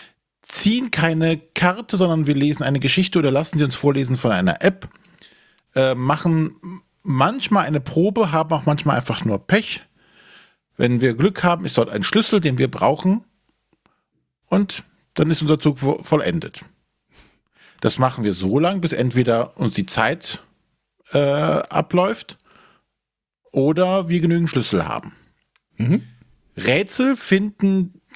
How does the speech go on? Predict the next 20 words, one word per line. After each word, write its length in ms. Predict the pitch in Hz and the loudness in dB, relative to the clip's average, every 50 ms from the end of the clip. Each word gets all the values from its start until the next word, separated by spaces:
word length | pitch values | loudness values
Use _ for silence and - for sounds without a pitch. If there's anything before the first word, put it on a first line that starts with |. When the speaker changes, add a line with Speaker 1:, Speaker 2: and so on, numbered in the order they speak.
| - | -6
Speaker 1:
keine 380 | - 131 131 127 131 160 202 220 | -2 -2 0 0 0 0 -2 -2
statt. 420 | - - - 208 226 220 - - - | -2 0 0 0 0 0 -4 -6 -2
Man 200 | 151 151 147 151 | 0 2 2 2
muss 280 | 151 170 185 185 - - | 2 0 0 0 0 2
manchmal 440 | 147 151 185 214 - - 190 180 160 | 2 2 0 -2 0 0 2 2 2
etwas 240 | 160 - 156 131 147 | 0 0 0 0 2
überlegen, 480 | 131 139 131 127 147 175 185 190 175 | 0 0 2 2 2 0 0 0 0
weil 100 | 160 147 143 | 0 2 2
man 200 | 147 143 143 - - - - - - - - - | 0 -2 -2 -4 -8 -14 -14 -14 -14 -14 -8 -2
bei 120 | - 135 | 0 0
einem 220 | 120 131 139 135 127 | 2 2 0 0 -2
vorherigen 680 | 131 - 143 139 123 120 151 196 226 214 202 185 156 156 | 0 2 2 2 2 2 2 0 0 0 0 0 2 2
Ereignis 600 | 139 117 80 92 143 175 170 - 185 180 170 - | 2 2 2 2 0 0 0 0 0 0 0 0
einen 200 | - - 131 131 | 0 0 0 2
Hinweis 560 | 123 139 220 269 330 311 254 226 214 208 185 | 2 2 2 2 0 0 0 0 0 -2 0
bekommen 480 | - 196 190 190 - 185 180 180 175 160 | 0 -2 -2 0 0 0 0 2 2 2
hat 200 | 160 165 160 - | 0 0 0 0
nach 100 | 160 147 | 0 0
dem 160 | - 151 131 | 0 0 0
Motto, 300 | 131 135 135 - 170 156 | 2 0 2 2 0 -2